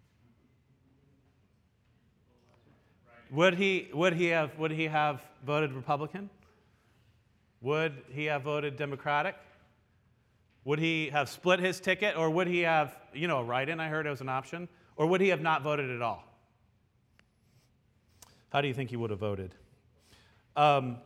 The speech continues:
Jesus was asked a very similar kind of question in his own day. "Teacher, we know that you speak and teach what is right, and that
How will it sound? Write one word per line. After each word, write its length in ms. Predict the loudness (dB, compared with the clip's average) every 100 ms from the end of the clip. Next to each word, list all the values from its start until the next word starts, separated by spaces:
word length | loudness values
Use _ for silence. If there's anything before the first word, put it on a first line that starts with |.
| -10
Jesus 380 | 0 2 2 0
was 120 | 4
asked 220 | 4 4
a 40 | 0
very 180 | -4
similar 400 | 0 4 6 4
kind 200 | 4 2
of 60 | 2
question 480 | 4 4 4 -4 -4
in 160 | -2
his 180 | -2 0
own 200 | 0 0
day. 360 | 2 2 0 -4 -18 -20 _ _ _ _ _ _ _ _ _ _
"Teacher, 420 | 2 2 4 4 6
we 160 | 4
know 240 | 8 8 8
that 180 | 6
you 140 | 4 -2
speak 380 | -2 0 0 0
and 140 | -4
teach 280 | -2 -4 0
what 160 | 0
is 140 | 0 2
right, 300 | 4 4 2
and 120 | 0
that 340 | 0 0 -4